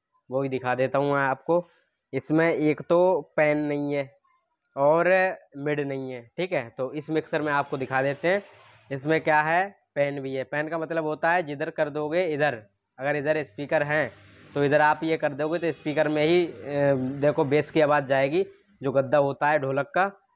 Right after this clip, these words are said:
हॉर्न में आवाज़ नहीं जाएगी, स्पीकर में ही आवाज़ गद्दे की जाएगी, हॉर्न में आवाज़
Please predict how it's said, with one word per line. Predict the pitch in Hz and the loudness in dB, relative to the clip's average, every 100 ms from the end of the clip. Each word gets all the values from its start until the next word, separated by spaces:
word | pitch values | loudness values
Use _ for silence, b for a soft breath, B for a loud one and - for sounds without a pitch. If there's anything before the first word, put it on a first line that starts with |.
| _ | _
हॉर्न | 139 160 185 | 0 0 2
में | 180 | 2
आवाज़ | 156 156 151 | 2 2 0
नहीं | 135 120 | -6 -8
जाएगी, | 117 113 107 110 - _ _ _ - | -8 -10 -14 -18 -20 _ _ _ -14
स्पीकर | 147 165 156 160 | -6 -2 2 4
में | 165 | 4
ही | 175 175 | 4 4
आवाज़ | 147 151 | 4 4
गद्दे | 147 139 147 | 2 -2 -4
की | 143 139 | -2 0
जाएगी, | 131 135 165 | 0 0 0
हॉर्न | 135 131 | 0 -2
में | 135 147 | 0 0
आवाज़ | 127 127 151 | 0 2 0